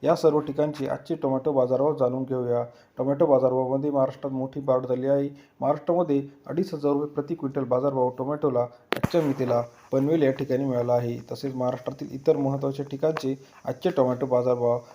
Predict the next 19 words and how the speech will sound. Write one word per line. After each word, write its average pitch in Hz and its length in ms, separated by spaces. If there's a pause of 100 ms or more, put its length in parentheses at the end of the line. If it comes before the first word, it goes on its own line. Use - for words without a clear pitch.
(140)
महाराष्ट्रात 123 360
सरासरी 151 540
एक 165 200
हजार 147 200
रुपये 156 220
ते 160 100
दोन 147 240
हजार 143 240
रुपये 147 180
प्रति 143 260
क्विंटल 135 340
बाजारभाव 120 440
आहे. 123 220
म्हणजेच 143 400 (360)
दहा 139 160
ते 156 140
वीस 139 220
रुपये 131 240
टोमॅटोला 131 540